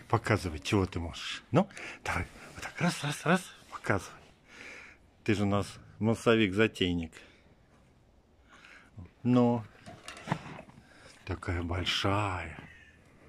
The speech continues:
красивая. Ты очень красивая, очень красивая, очень красивая.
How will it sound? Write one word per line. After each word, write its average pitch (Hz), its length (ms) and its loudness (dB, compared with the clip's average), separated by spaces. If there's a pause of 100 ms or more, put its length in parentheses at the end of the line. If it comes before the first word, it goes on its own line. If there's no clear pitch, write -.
(720)
красивая. 95 1120 0 (1400)
Ты 131 160 10
очень 95 400 4
красивая, 87 760 -4 (160)
очень 95 500 2
красивая, 95 680 0 (760)
очень 92 480 2
красивая. - 640 -6